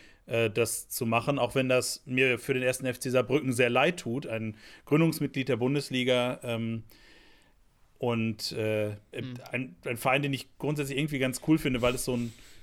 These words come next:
Speaker 1: so ein quirky, äh, Verein ist irgendwie.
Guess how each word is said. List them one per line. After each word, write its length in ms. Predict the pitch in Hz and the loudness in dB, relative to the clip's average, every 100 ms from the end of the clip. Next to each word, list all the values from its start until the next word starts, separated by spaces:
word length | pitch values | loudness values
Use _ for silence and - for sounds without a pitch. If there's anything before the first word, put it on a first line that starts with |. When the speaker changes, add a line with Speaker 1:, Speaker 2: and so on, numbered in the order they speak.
| - | -20
Speaker 1:
so 160 | - 135 | -4 -2
ein 140 | 127 | 0
quirky, 880 | - - 139 151 - 139 123 120 110 - _ _ | -2 4 4 4 0 -2 0 -2 -4 -12 _ _
äh, 520 | - 127 120 120 117 113 - | -2 0 2 2 0 -2 -10
Verein 440 | - - 123 151 165 | -10 -2 2 2 2
ist 160 | 117 | -2
irgendwie. 460 | 113 110 107 113 151 | -2 -2 -2 -6 -8